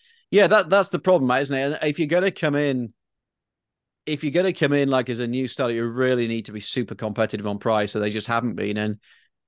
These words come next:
you know, we were chatting about it at C E S. It's like, "Oh, if we're coming under Rivian, it'll, you know, if we're coming under Rivian, then it'll be like," you gotta be. I was like, you know, they probably know far more about marketing car than I do, but it's like, "Really?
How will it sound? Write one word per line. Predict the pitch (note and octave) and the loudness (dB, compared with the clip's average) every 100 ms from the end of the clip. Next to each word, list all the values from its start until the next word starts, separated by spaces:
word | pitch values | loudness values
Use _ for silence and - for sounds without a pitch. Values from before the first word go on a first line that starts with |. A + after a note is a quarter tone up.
| _ | _
you | C3+ | 0
know, | C3 A#2+ | 2 4
we | B2 | 6
were | B2+ | 4
chatting | - C#3 C#3 | 4 2 4
about | A#2 A2+ A2+ | 2 2 2
it | A2 | 2
at | G2+ | 0
C | - C#3 | -4 -4
E | D3+ | 0
S. | D3 | -2
It's | A2 | -2
like, | B2+ | 0
"Oh, | C#3+ D3+ D3 | 4 6 4
if | C3+ | 2
we're | |
coming | A#2 E3 D#3 | -2 -2 0
under | C3+ C3 B2 | 0 0 -2
Rivian, | B2+ C3+ C3+ C3 B2+ | -2 -2 0 -2 -2
it'll, | A#2 A2 A#2+ | -4 -6 -4
you | |
know, | A#2 A2+ | 0 0
if | A2+ | -2
we're | A#2+ | -4
coming | C#3+ C3+ | -4 -2
under | B2 A#2 | 0 0
Rivian, | A2+ A#2+ A#2+ A#2+ A2+ | 0 -2 0 0 0
then | A2 | -4
it'll | A2 | -6
be | D3 | -4
like," | E3 | -4
you | E3+ | -4
gotta | E3+ G#3+ F3+ | -4 -2 0
be. | B2 | 0
I | - D3 | 0 0
was | D3+ | 0
like, | C3+ E2+ _ _ _ _ _ _ _ | -4 -6 _ _ _ _ _ _ _
you | B2+ | -6
know, | A2 | -2
they | - D#3+ | 0 0
probably | E3 A#2+ | 0 0
know | A2+ | 0
far | G#2+ A#2 A2+ | 0 0 0
more | G#2+ | 2
about | G2+ G#2 G2+ | 2 0 -2
marketing | G#2+ G#2 - | -4 -4 -8
car | - G#2 | -4 -2
than | G2 | -2
I | G2+ G2 | -2 -4
do, | F#2+ | -4
but | G#2 | -6
it's | G#2 - | -6 -4
like, | A#2 - _ _ _ _ _ - | -4 -6 _ _ _ _ _ -4
"Really? | C3 D3+ D#3 D#3 | 0 2 2 -2